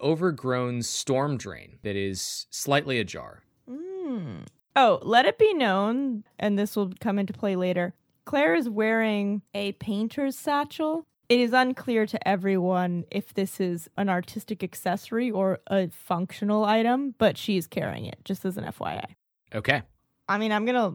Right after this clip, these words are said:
Speaker 2: look into it. What do I see?
Speaker 1: Yeah, you see two bright phosphorescent white glowing eyes staring out at you.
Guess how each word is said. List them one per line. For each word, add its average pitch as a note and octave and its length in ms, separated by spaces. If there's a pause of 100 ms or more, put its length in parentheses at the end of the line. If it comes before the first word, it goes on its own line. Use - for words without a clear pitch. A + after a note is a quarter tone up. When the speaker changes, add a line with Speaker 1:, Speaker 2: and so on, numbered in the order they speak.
(160)
Speaker 2:
look F#3 300
into G#3+ 300
it. - 200 (220)
What G#3 140
do F#3 80
I - 80
see? - 380 (500)
Speaker 1:
Yeah, E3 420
you B2+ 240
see A3 300
two C4 760 (160)
bright B2+ 520
phosphorescent C3 840
white A2 480
glowing G#2 460
eyes E2+ 400
staring E2 380
out D2 160
at - 140
you. C#2 140